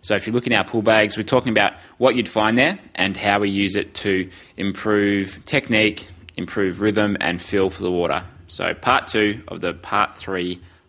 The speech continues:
podcast here. First episode was on cues and analogies that you can use for faster swimming. So if you haven't listened to that, go back to the previous episode. But here we go. Here's part two. So now, um, gear or, I guess, accessories and, or swimming tools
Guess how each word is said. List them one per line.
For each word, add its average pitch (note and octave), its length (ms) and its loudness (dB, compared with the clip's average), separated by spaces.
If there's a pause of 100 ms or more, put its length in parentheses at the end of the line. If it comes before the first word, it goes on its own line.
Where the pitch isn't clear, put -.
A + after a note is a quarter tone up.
podcast F#2+ 540 -2
here. G2 180 0 (300)
First C#3+ 320 2
episode B2+ 360 2
was G#2+ 120 -2
on G#2 160 -2
cues G#2+ 320 -2
and G#2 100 -4
analogies G#2 720 -2 (240)
that - 100 -8
you G2 80 0
can G2 140 -4
use F#2+ 200 -2
for G2 60 -10
faster F#2+ 400 0
swimming. G2 420 -4 (260)
So - 140 -2
if G2+ 80 -2
you G2 80 -2
haven't B2+ 280 0
listened G#2 300 -4
to G2+ 100 0
that, G2+ 320 2
go A2+ 120 4
back G2 220 0
to - 100 -10
the G2 60 -4
previous F#2+ 460 -2
episode. A2+ 520 0 (240)
But - 100 -10
here G#2 140 2
we G#2 60 2
go. F2+ 240 2 (140)
Here's G2+ 200 -2
part - 260 0
two. F2 220 0 (600)
So A2+ 160 0
now, A#2+ 360 2 (240)
um, G2+ 380 -4 (480)
gear C3 340 8
or, G#2+ 300 8
I F#2+ 80 2
guess, F#2+ 180 -4
accessories G#2+ 680 0
and, F#2+ 100 -6
or F2+ 140 0
swimming G#2+ 320 -2
tools G#2 320 0